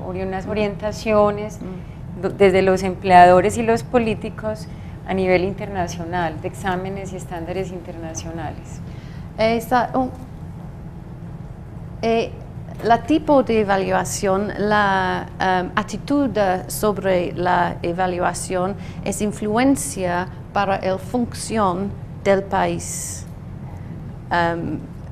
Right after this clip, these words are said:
Speaker 2: so this is really important, that there is what we choose to assess reflects our values.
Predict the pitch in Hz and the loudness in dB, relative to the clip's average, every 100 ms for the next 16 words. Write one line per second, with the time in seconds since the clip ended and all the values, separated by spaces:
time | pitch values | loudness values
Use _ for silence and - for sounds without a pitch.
0 | - - - - - - 220 202 165 196 | -12 -12 -12 -12 -10 -2 2 2 0 -2
1 | 233 247 226 233 220 202 - 226 220 - | -2 -2 -2 2 2 0 -4 -2 -2 -2
2 | - 165 156 - 185 - - 190 196 196 | -6 -6 -8 -2 -2 -2 -2 -2 0 -2
3 | 190 - - 214 - 185 196 - - 233 | -4 -8 0 2 2 -2 -4 -4 0 2
4 | 208 202 185 - - - - - 202 185 | 2 0 -4 -8 -8 -12 -8 -4 -2 -2
5 | - - 254 214 - - - - - - | -4 0 2 2 0 -6 -6 -6 -10 -12
6 | - 190 180 - 208 - - - - - | -6 -4 -2 2 2 2 -8 -10 -10 -10
7 | - - - - - 185 185 180 190 165 | -12 -14 -12 -10 -2 2 2 0 -2 -2
8 | 156 147 - - - | -2 -4 -6 -8 -10